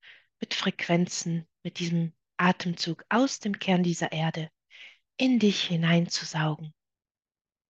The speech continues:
Diesen Atem dann langsam hochziehst durch deine Fußsohlen, in deine Waden,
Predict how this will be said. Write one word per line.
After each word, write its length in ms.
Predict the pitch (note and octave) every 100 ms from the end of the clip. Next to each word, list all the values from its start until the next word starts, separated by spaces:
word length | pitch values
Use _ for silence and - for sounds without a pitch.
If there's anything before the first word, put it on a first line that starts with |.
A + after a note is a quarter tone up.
| _ _ _ _ _ _ _ _ _ _ _ _ _ _ _ _ _ _ _ _ _ _ _ _ _
Diesen 260 | B3+ B3+ G#3+
Atem 380 | E3 E3+ - E3+
dann 180 | D#3+ D#3+
langsam 480 | E3 E3+ E3 D#3+ -
hochziehst 1040 | B3 A#3+ - - G#3+ G3+ G3 - - -
durch 240 | A#3 A3+ -
deine 220 | G3+ F#3+
Fußsohlen, 920 | - F#3 F3 - F3 D#3+ D#3+ E3+ E3+ _
in 160 | F#3+ F#3+
deine 280 | F3+ E3+ D3+
Waden, 460 | D3+ D#3 D#3 D3+